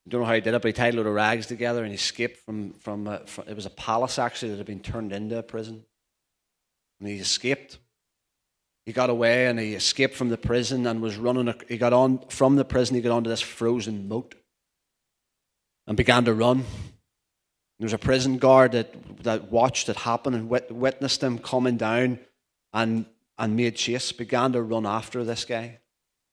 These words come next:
pursuing Dirk Willems.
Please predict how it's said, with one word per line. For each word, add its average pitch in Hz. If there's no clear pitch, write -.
pursuing 127
Dirk 120
Willems. 117